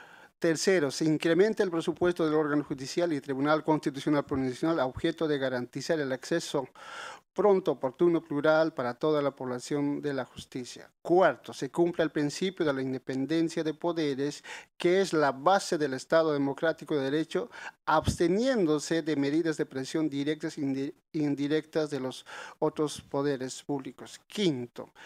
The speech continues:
que el Estado se abstenga de acciones estigmatizantes contra personas que viven con V I H independiente de la opción política que tengan,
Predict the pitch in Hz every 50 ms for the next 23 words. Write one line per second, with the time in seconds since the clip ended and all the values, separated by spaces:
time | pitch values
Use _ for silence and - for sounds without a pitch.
0 | - - - - 131 123 123 - - 165 160 170 170 175 170 - 160 139 131 -
1 | - - - 185 180 175 170 156 135 135 127 139 156 170 175 - _ - 156 -
2 | - - - 190 196 196 196 185 - - _ - 190 190 180 - - _ - 185
3 | 170 156 151 147 - - 143 - - 208 214 208 202 - 196 190 - - - 170
4 | 160 156 - 156 139 - 139 139 - - 175 175 175 165 - - 156 139 151 170
5 | 175 175 170 165 160 - - - - - - - - 147 143 143 147 160 170 180
6 | 180 - 190 165 147 139 135 - 147 139 147 160 170 165 165 143 139 127 139 -
7 | - 156 151 147 - 151 143 143 147 143 - 160 147 139 - - - - _ -
8 | 151 147 143 143 - 156 165 170